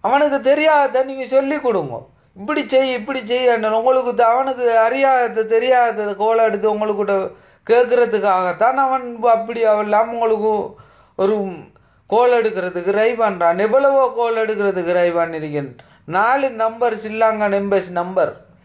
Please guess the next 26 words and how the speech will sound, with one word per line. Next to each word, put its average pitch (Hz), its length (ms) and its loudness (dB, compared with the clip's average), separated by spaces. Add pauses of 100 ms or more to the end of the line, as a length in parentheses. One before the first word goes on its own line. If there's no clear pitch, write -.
(300)
என்னத்துக்காக 269 640 2
இந்த 220 180 -4
ஸ்ரீலங்கா 208 500 -2
எம்பசி 190 320 -2
நம்பர், 185 420 0
இந்த 196 140 -4
ஸ்ரீலங்கா 208 520 0 (440)
எம்பசி 196 360 -2
என்னத்துக்காக 202 520 0
இருக்கு 151 200 -2
இந்த 139 160 -4
குவைட்டில்? 147 540 -6 (1300)
குவைட்டு 285 440 0
மட்டுமில்லை, 254 500 0
உலகத்திலேயே 254 880 2
ஸ்ரீலங்கா 254 680 -2
எம்பசியை 226 360 -2
தான் 269 380 0 (360)
இந்த 208 180 0 (640)
உலகத்திலேயே 247 840 2
ஸ்ரீலங்கன் 254 580 -2
எம்பசியை 220 380 -2
தான் 233 220 0
ஆக 233 360 0
கேவலமான 254 920 0
காய்க்கிறாங்க. 185 600 -2